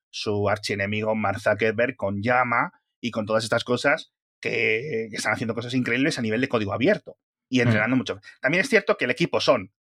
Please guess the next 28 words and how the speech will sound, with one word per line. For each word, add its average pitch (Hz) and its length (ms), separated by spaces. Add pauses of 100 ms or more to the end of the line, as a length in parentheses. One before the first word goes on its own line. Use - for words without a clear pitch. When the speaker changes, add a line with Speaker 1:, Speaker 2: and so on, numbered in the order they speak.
(200)
Speaker 1:
doce 135 260
tíos 202 400 (340)
<laughs> - 720
y 147 140
que 143 80
empezaron 139 360
a 170 40
trabajar 147 360
hace 127 180
tres 113 160
meses, 135 340
es 107 40
decir, 113 240
tampoco 110 380
les 180 120
podemos 131 340
pedir 127 300 (320)
la 120 240
de 110 120
Dios. 143 380 (120)
Marca 131 440
Elon 135 180
cien 117 260
por 98 180
cien, 110 320
¿no? 123 160
Es - 20
decir, 101 380